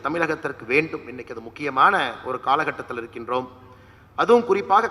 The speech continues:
காமராஜர் ஐயாவுடைய புத்தகத்தை முழுமையாக படிப்பதற்கு எனக்கு ஒரு வாய்ப்பு. நம்முடைய, நான் வெளியிட்ட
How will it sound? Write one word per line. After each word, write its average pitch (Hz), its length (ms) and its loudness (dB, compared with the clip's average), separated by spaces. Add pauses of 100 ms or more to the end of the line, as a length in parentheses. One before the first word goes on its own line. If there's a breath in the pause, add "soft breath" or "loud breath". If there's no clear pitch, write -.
காமராஜர் 220 520 8
ஐயாவுடைய 160 440 2
புத்தகத்தை 170 420 -6 (100)
முழுமையாக 190 480 4
படிப்பதற்கு 151 580 -6
எனக்கு 135 200 -8
ஒரு 117 60 -8
வாய்ப்பு. 117 320 -4 (1000)
நம்முடைய, 165 320 2 (280)
நான் 220 200 8
வெளியிட்ட 180 420 -2